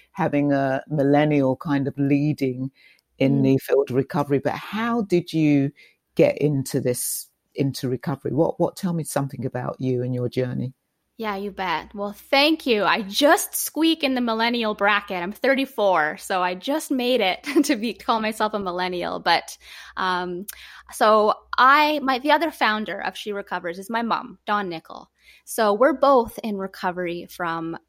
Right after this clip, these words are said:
Speaker 2: you know, we're all in recovery from so many things. But what my mom and I have in common is we're both in recovery from substance use disorder and trauma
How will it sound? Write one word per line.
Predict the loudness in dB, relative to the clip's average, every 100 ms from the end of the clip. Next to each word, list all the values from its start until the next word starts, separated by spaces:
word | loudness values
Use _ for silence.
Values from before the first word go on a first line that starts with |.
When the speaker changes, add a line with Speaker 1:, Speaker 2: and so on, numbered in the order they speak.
| -16
Speaker 2:
you | -12
know, | -10
we're | -4 -2
all | 0
in | -2
recovery | -4 -6 -6 -6
from | -8 -8
so | -6
many | -6 -4
things. | -6 -6 -6
But | -4
what | -2 0
my | 4
mom | 6 6
and | 6
I |
have | 4 2
in | 0
common | -2 -2 -2 -6
is | -8
we're | -6
both | -6 -6
in | -8
recovery | -10 -10 -12 -10 -12
from | -12 -8
substance | -8 -6 -8 -8
use | -12 -12
disorder | -16 -12 -10 -10 -12 _ _
and | -14 -12 -12
trauma | -8 -4 -2 -4 -6